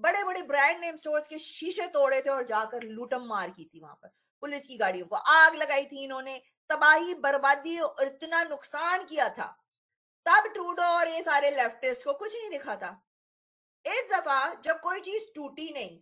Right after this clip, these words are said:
उन लोगों ने अपना garbage तक, अपना garbage तक उठा उठा के करा, snow shoveling की है side पे, सब कुछ, तो वो उनके आपने जो है donation सारी इकट्ठी कर ली। और इनका कहना ये था कि donations जो हैं,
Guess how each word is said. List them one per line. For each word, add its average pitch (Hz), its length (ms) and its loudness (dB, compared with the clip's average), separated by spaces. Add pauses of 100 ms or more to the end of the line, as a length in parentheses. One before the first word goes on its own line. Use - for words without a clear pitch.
(320)
उन 370 120 -4
लोगों 403 320 -2
ने 440 80 -2
अपना 427 360 0
garbage 381 760 2
तक, 415 300 2
अपना 381 440 -6
garbage 381 640 -4
तक 392 120 -4
उठा 381 240 0
उठा 339 260 -4
के 330 180 -14
करा, 294 300 -2
snow 311 480 -2
shoveling 370 480 -2
की 349 220 -10
है 330 100 -6
side 277 420 -2
पे, 190 200 -10 (380)
सब 277 160 -6
कुछ, 220 140 -6
तो 277 600 -2
वो 285 240 6
उनके 294 320 -4
आपने 285 440 0 (260)
जो 247 160 -4
है 247 120 -2
donation 233 480 -6
सारी 220 520 -4 (240)
इकट्ठी 190 280 -16
कर 175 120 -10
ली। 160 80 -14
और 233 180 -4
इनका 302 220 -2
कहना 311 280 -6
ये 349 160 -8
था 330 140 -2
कि 320 200 -12
donations 254 600 -10
जो 294 120 -10
हैं, 214 320 -8